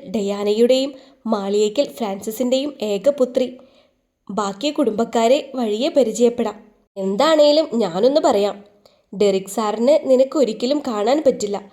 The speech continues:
നീ ഇപ്പോൾ ഇവിടെ എത്തിയത് വരെ അങ്ങേര് അറിഞ്ഞു കാണും. അന്ന് നിങ്ങളെല്ലാം കൂടി പട്ടിയെപ്പോലെ ഇറക്കിവിട്ട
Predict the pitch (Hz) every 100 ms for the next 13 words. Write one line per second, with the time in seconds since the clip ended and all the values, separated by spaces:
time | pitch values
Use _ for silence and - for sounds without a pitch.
0 | _ _ - 226 202 190 262 302 311 226
1 | 196 208 302 294 285 285 294 294 294 285
2 | - 202 214 285 233 202 277 262 196 196
3 | - _ _ _ _ - 196 196 285 226
4 | 202 190 269 269 254 302 302 302 302 220
5 | - 226 269 294 311 311 233 202 - 285
6 | 285